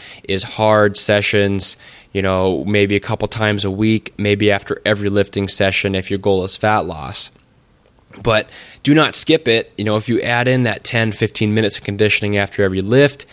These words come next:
you're active for thirty to sixty minutes every day. That's a lot of activity that you didn't have before. That's a lot of calories burned, and that's a lot, that's a big safety net, really. And with the heavy lifting, your metabolism is gonna be racing, and you're gonna use food a lot better.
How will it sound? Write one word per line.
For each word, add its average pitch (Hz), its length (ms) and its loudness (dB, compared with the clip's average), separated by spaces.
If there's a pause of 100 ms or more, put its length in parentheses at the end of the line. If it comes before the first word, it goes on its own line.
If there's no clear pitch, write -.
(280)
you're - 180 -6
active 113 420 -2
for 120 120 0
thirty 120 440 2
to 113 120 -8
sixty - 380 0
minutes 113 340 2
every 95 200 0
day. 120 460 4 (440)
That's 151 260 0
a 104 60 0
lot 110 340 4
of 101 80 0
activity 101 520 2
that 95 140 0
you - 80 -6
didn't 98 200 -2
have 98 200 -2
before. 98 400 0
That's 104 160 0
a 104 60 -2
lot 104 340 2
of 117 80 -2
calories 107 460 0
burned, 113 500 4 (320)
and 98 100 -2
that's 98 200 0
a 90 40 -2
lot, 104 540 2
that's 107 160 -2
a 113 40 0
big 165 200 2
safety 131 440 2
net, 90 220 -6
really. 95 440 0 (340)
And 113 160 0
with 113 120 -2
the 110 60 0
heavy 104 240 0
lifting, 104 400 0
your 92 100 -2
metabolism 98 600 0
is 95 140 -4
gonna 95 220 -2
be 92 160 -2
racing, 98 580 2
and 95 100 -4
you're 95 120 -2
gonna 95 180 -2
use 98 340 0
food 101 220 -2
a 90 40 -2
lot 92 260 -6
better. 90 360 -4